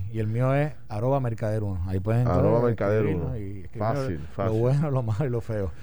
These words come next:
Speaker 2: Seguro.
Speaker 1: Eh, mira, eh, en
Speaker 2: Dale,
Speaker 1: respuesta
Speaker 2: que no te dejes hablar ahorita.
Speaker 1: No, no me dejaste hablar, pero está bien. No.
Speaker 2: No, pero tú sabes
Speaker 1: <laughs>
Speaker 2: que
Speaker 1: El, el, el, te quería dar varias reacciones. Uno, <clears throat> también,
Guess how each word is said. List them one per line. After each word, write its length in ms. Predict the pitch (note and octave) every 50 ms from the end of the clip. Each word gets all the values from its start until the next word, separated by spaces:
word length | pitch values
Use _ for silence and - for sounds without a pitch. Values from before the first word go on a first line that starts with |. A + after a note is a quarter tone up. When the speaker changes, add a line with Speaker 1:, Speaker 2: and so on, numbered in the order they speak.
| - -
Speaker 2:
Seguro. 420 | G2+ G2+ G#2+ A#2+ C3 B2 A2 G2 F2
Speaker 1:
Eh, 160 | A2 G2+ - - -
mira, 420 | A2 A#2 C3 C#3+ D3+ C3 A#2 - - -
eh, 400 | C#3+ D3 C3 B2+ B2+ B2+ B2+ C#3+ -
en 100 | C#3+ C3+
Speaker 2:
Dale, 100 | C#3 C#3
Speaker 1:
respuesta 260 | C3 C#3+ C#3+ C#3+ B2
Speaker 2:
que 120 | G2+ G#2+ G#2
no 80 | A2 A#2
te 80 | B2+
dejes 140 | C3+ C#3 D3 D3
hablar 220 | C#3+ C#3 C#3 C3+
ahorita. 360 | C3 A#2 B2 B2 A2 G#2 F2+ -
Speaker 1:
No, 180 | C3+ D3 E3 F3
no 60 | E3
me 60 | D#3
dejaste 240 | D#3 E3 D3+ - F#3+ F3
hablar, 160 | D#3 D#3 E3 E3
pero 140 | F3 F3
está 180 | - - F3+ F#3+
bien. 280 | F3+ E3 D#3+ D3+ D3+ - - - -
No. 300 | D#3 D#3 D3+ D3 C3+ A2+
Speaker 2:
No, 320 | A2 B2 C#3+ - - F#2
pero 140 | A2+ A#2 A2+
tú 60 | G#2+
sabes 240 | A#2+ A#2 A2+ A2+ G#2+
Speaker 1:
<laughs> 20 |
Speaker 2:
que 360 | G#2 G#2+ G#2 G2+ G2+ G2+ A2+ A2
Speaker 1:
El, 240 | A2 G#2+ A2 - -
el, 680 | B2 A#2+ A2+ G2+ G2+ - - C3+ G#2+ - - C3+ A#2 A2 - -
el, 500 | A#2+ A2+ A2+ A2+ A2 G#2+ G#2 G#2 F#2+ - - - - - - - -
te 100 | - B2
quería 180 | C3 D3 D#3 E3+
dar 100 | F3+ E3
varias 220 | C3+ D3+ D3 D3 C3+
reacciones. 360 | C3 A2+ - - F#2 F2 - -
Uno, 260 | D3+ C3+ A2+ F#2+ E2 - - -
<clears throat> 380 | D3 - - D#3+ E3+ B2 F#2+ D2+ - - - - - - - - - - - - - - - - - - - - - - - - - - - - - - - - - - - - -
también, 500 | E3 D#3+ D#3+ E3+ G#3 A#3 A#3 A3 G#3